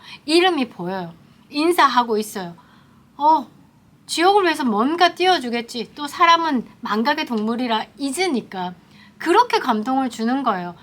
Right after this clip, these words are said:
입으로 감동 주는 게 아니라 중앙에서 빵, 이슈 선점해서 가는 게 아니라 마포에 코박고 지역을 위해 뛰셔야죠.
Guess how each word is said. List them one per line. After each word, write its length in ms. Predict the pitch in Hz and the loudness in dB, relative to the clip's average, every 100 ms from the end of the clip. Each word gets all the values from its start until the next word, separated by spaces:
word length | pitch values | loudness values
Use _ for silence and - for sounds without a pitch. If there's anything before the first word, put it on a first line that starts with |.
| - | -12
입으로 340 | - 339 359 359 | -2 0 4 2
감동 400 | 254 202 240 240 | 2 -2 -2 -4
주는 280 | 233 240 254 | -2 -4 0
게 80 | 233 | -2
아니라 400 | 180 196 208 - - - | -2 -4 -4 -4 -20 -10
중앙에서 600 | - 277 320 370 339 330 | -4 2 6 6 4 -2
빵, 420 | - 330 302 233 - - - - | 2 4 6 2 -6 -20 -20 -10
이슈 420 | 311 294 - 381 370 | 0 2 4 2 2
선점해서 640 | 339 277 269 302 294 285 | 2 0 2 2 2 0
가는 380 | - 220 233 262 | -2 -2 0 2
게 80 | 254 | 2
아니라 400 | 185 208 220 - - - | 0 0 -2 -2 -16 -10
마포에 500 | 220 - 302 403 403 | 2 2 4 4 4
코박고 920 | 392 - 427 440 - 302 302 269 190 - _ | 4 4 4 4 2 2 4 2 -2 -12 _
지역을 460 | - 330 392 381 247 | 0 2 4 2 0
위해 200 | 233 247 | -4 0
뛰셔야죠. 720 | 381 392 285 208 185 180 | 0 2 2 2 -6 -12